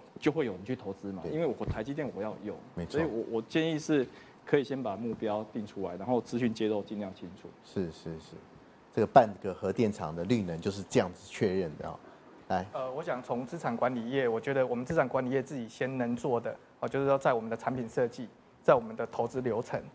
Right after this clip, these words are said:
Speaker 3: 哦，尽量让它符合E S G，哦，甚至在我们产品设计，如果名称上我们是E S G的话，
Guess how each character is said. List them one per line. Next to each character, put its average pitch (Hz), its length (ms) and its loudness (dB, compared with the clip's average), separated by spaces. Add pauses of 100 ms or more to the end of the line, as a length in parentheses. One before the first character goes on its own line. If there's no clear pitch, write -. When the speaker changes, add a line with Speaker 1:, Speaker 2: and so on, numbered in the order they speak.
(340)
Speaker 3:
哦， 127 120 2
尽 156 180 -2
量 143 300 4
让 143 160 4
它 151 180 4
符 117 240 -6
合 117 220 0 (260)
E 151 120 2
S 143 180 -2
G， 127 260 -6 (320)
哦， 131 80 0
甚 160 140 6
至 156 60 0
在 165 80 8
我 131 60 6
们 117 100 -6
产 139 180 -2
品 120 160 -2
设 131 200 0
计， 131 160 -4
如 127 120 -2
果 147 80 0
名 127 160 0
称 139 180 0
上 131 140 2
我 110 60 -2
们 107 120 -6
是 120 120 -12
E 131 120 -6
S 120 200 -2
G 120 140 -10
的 110 100 -4
话， 107 200 -2